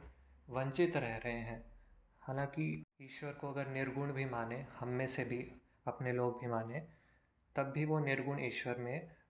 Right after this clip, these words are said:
भगवान का प्रेम वो बल्ब वाले एग्जांपल से वैसे मान सकते हैं, ये बात सही है। फिर आ गया हमारा आखिरी शब्द,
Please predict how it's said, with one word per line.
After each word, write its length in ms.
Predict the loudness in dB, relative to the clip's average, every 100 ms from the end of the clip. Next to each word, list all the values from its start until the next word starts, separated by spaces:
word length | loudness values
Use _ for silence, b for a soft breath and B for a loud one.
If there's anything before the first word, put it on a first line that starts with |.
| -8
भगवान 380 | -4 0 0 2
का 120 | 0
प्रेम 360 | 2 -2 -2
वो 160 | -2 0
बल्ब 340 | 4 4 4
वाले 280 | 4 4 4
एग्जांपल 440 | 2 0 0 0 -2
से 120 | 0
वैसे 240 | 2 2
मान 320 | 2 2 2
सकते 360 | -2 -8 -8 -10
हैं, 260 | -10 -12 -16 b b _ -4
ये 80 |
बात 260 | 2 2 2
सही 300 | 0 0 0
है। 280 | -4 -6 -10 -20 _ _ _ _ -18 -18 _ _ b b b b b b b b -20 -6
फिर 340 | 0 2 4
आ 200 | 6 4
गया 160 | 4 0
हमारा 380 | 0 -4 -4 -4
आखिरी 540 | -2 -4 -4 -2 -2
शब्द, 400 | 0 0 -2 -4